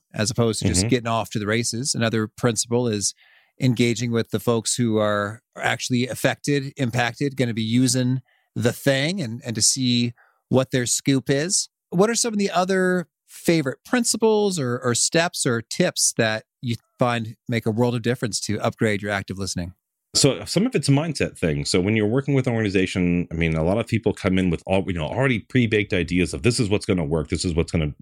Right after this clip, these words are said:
Speaker 2: gonna be successful for us. And to some degree, especially as you're looking to do something rather innovative,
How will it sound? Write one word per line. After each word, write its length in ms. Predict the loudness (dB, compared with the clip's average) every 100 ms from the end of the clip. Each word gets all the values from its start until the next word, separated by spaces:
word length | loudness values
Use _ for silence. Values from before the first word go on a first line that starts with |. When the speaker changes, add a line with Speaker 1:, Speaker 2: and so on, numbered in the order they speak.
| -2
Speaker 2:
gonna 380 | 0 0 -4 -8 _ _ _
be 100 | -2
successful 420 | 0 -2 -2 -2
for 200 | -2 -2
us. 220 | -2 -6 -12 _ -20 -20 _ 0
And 380 | 2 2 -2 -6 _
to 80 | 0
some 180 | 2 2
degree, 300 | 0 0 -2
especially 340 | 0 0 2
as 100 | 0
you're 80 | 2
looking 240 | 0 0 2
to 80 |
do 80 | 2
something 280 | 0 -2 0
rather 220 | 0 0
innovative, 480 | 0 2 0 -2